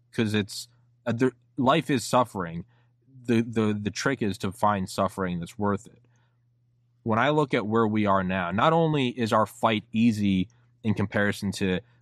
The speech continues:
you and I aren't shipping out and going overseas and physically fighting, what's the extent of my fight? I sit in a leather chair with air conditioning on and talking to a camera. This isn't a war. And more, more,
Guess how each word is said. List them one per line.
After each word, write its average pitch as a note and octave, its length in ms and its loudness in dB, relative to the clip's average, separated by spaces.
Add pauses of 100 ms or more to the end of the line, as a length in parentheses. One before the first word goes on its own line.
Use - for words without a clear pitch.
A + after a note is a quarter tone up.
you G#2 180 2
and G#2+ 80 2
I G#2 200 2
aren't G2 240 -2
shipping F#2+ 400 -4
out G2 240 -2
and F#2 80 -8
going G2 220 0
overseas F#2+ 580 -2
and F2 120 -8
physically F#2+ 420 -4
fighting, F#2 520 -4 (540)
what's A2 240 -2
the D#3 100 2
extent B2+ 320 -2
of G2+ 100 -4
my F#2+ 220 0
fight? D3+ 380 0 (440)
I - 40 -8
sit - 260 -4
in B2 60 -4
a A#2 80 2
leather A2 280 0
chair F#2+ 540 -4 (200)
with - 200 -6
air A2 160 2
conditioning F2 560 -8
on E2 300 -8 (180)
and G#2+ 100 -6
talking G#2+ 360 0
to F#2+ 120 -6
a F2 60 -6
camera. G2 480 -4 (240)
This C#3 180 2
isn't E3 200 6
a F#2 100 0
war. F2+ 460 0 (1120)
And B2 180 2
more, A#2+ 480 2
more, A#2 240 2